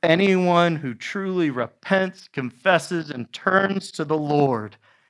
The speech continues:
he is there and he's waiting. Cry out loud like Hannah. Cry out loud like Israel. Cry out loud like Jesus. And the Lord will be there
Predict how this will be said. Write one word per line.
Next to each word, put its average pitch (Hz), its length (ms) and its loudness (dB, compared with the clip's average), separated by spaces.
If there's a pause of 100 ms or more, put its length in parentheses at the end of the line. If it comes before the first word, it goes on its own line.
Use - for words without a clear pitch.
he 180 260 2
is 113 280 -6
there 156 680 4
and 147 160 0
he's 113 240 -4
waiting. 120 560 -4 (880)
Cry 208 400 6
out 185 240 6
loud 156 640 4
like 143 280 2
Hannah. 120 520 -4 (440)
Cry 208 320 4
out 190 240 6
loud 170 500 6
like 147 440 2
Israel. 120 460 -2 (340)
Cry 202 320 6
out 196 240 6
loud 190 600 6
like 151 400 2
Jesus. 135 920 -4 (1200)
And 127 100 -6
the 127 80 -2
Lord 135 260 0
will 123 80 -2
be 127 220 -2
there 110 600 -4